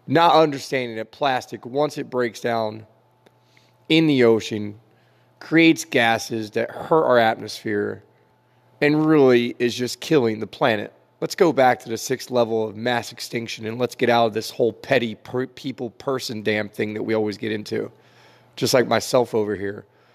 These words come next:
whining and crying about my ex and kids.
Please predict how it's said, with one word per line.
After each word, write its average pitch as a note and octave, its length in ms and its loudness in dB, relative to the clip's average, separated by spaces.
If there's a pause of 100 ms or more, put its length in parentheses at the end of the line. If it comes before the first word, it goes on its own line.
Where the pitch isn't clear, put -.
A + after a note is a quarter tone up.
(200)
whining A#2+ 380 2
and A2+ 140 -8
crying A#2+ 380 -2
about A2 260 -4
my A2 140 -8
ex A2+ 380 -6
and A2 160 -12
kids. A2+ 520 -2